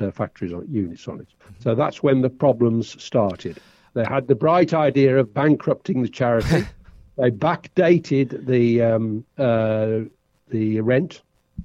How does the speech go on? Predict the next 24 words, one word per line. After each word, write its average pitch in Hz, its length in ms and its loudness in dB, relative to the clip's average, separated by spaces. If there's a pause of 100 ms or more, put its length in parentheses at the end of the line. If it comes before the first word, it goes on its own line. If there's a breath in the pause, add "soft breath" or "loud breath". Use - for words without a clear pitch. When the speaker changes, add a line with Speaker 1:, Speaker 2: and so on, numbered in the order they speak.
(960 loud breath)
Speaker 1:
when 110 280 2
they, 107 200 4
uh, 104 220 4
you 113 180 2
know, 104 140 2
they 117 120 2
didn't, 117 300 -2
they 127 100 6
didn't 120 240 4
review, 104 400 2
so 160 160 -6
they 107 140 0
could - 200 -8
backdate 113 600 -2
it - 140 -12
to - 100 -8
the 107 180 0
original 101 580 -2
date 95 340 -6
of 82 180 -12
two - 180 -8
thousand 95 360 -8
and 90 100 -10
three, 110 280 -4